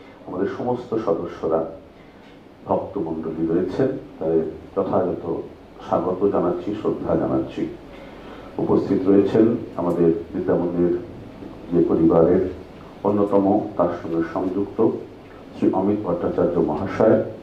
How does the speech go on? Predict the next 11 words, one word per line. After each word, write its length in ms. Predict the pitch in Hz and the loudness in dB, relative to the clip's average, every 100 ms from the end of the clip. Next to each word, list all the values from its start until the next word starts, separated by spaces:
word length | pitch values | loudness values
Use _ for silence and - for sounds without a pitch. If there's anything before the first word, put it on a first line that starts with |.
| - | -6
তাকেও 260 | 80 87 82 | -4 0 0
আন্তরিকভাবে 520 | 82 82 82 85 82 80 | 2 0 0 0 -2 -2
স্বাগত 280 | 85 85 90 90 98 | -2 0 0 2 2
জানাচ্ছি। 400 | 95 95 - 120 117 - - - - - - 107 | 2 -2 -2 -2 -2 -8 -18 -18 -18 -18 0 4
এবং 160 | 117 120 - - 123 | 6 6 4 2 4
আমাদের 280 | 127 131 135 - 127 | 6 8 6 6 6
এই, 100 | 131 135 - 117 | 6 4 0 2
আহ, 200 | 117 117 117 - - - - - 107 | 4 4 2 -4 -14 -20 -20 -14 -6
যে 140 | 120 120 120 120 - - - | 4 8 8 6 2 -10 -6
প্রত্যেক 280 | 120 120 131 110 | -4 0 2 4
বছরের 400 | 117 147 123 | 2 4 6